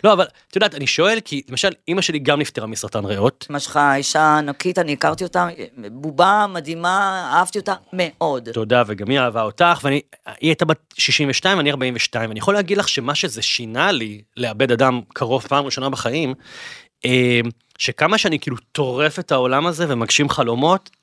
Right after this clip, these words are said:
Speaker 1: נהייתי עוד יותר קיצוני. עוד יותר, כאילו, אה, הבנתי שהכל נורא קצר.
Speaker 2: מאוד קצר. תראה, יש דבר, אה, יש משהו, יש, אם יש משהו ודאי בעולם, זה מוות.
Speaker 1: Hmm.
Speaker 2: כל השאר זה בונוסים, זה, זה,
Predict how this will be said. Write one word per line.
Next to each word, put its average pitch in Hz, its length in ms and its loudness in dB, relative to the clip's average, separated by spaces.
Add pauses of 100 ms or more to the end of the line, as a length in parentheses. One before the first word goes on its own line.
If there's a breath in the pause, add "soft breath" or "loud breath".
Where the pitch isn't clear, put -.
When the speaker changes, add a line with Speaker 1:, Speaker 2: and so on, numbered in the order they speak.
(340)
Speaker 1:
נהייתי 233 320 2
עוד 214 220 2
יותר 190 160 -2
קיצוני. 120 440 -6 (300)
עוד 226 260 4
יותר, 202 360 2
כאילו, 147 540 0 (420 loud breath)
אה, 143 240 4 (100)
הבנתי 139 460 -2
שהכל 131 480 -2
נורא 113 200 -4
קצר. 131 460 -2 (140)
Speaker 2:
מאוד 123 140 -8
קצר. 143 440 -2
תראה, 131 220 -6
יש - 240 -4
דבר, 135 400 0
אה, 123 140 -2 (380)
יש 190 180 0
משהו, 160 340 -6 (200)
יש, - 180 -6 (180)
אם 160 100 -2
יש 220 180 -2
משהו 185 280 -6
ודאי 123 640 -2 (440)
בעולם, 120 420 -2 (160)
זה 240 100 0
מוות. 196 300 -8
Speaker 1:
Hmm. 139 100 0 (520 soft breath)
Speaker 2:
כל 202 160 -4
השאר 180 380 0 (440)
זה 147 220 0
בונוסים, 185 800 -4
זה, 123 460 -6
זה, 113 220 -10